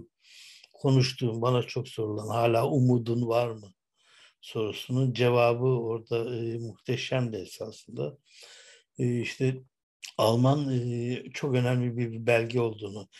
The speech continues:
Hitler'in generallerle yaptığı, e, görüşme notlarını, e, veriyor ve onu mutlaka başbakana imzalatmasını, şey, okutmasını ve anlaşmanın yapılmamasını, e, anlaşma yapılmadığı takdirde Alman generallerinin birçoğunun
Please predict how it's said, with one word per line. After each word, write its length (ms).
Hitler'in 360
generallerle 800
yaptığı, 640
e, 280
görüşme 760
notlarını, 800
e, 420
veriyor 440
ve 240
onu 140
mutlaka 480
başbakana 580
imzalatmasını, 1040
şey, 160
okutmasını 760
ve 200
anlaşmanın 560
yapılmamasını, 1000
e, 400
anlaşma 520
yapılmadığı 520
takdirde 540
Alman 400
generallerinin 760
birçoğunun 640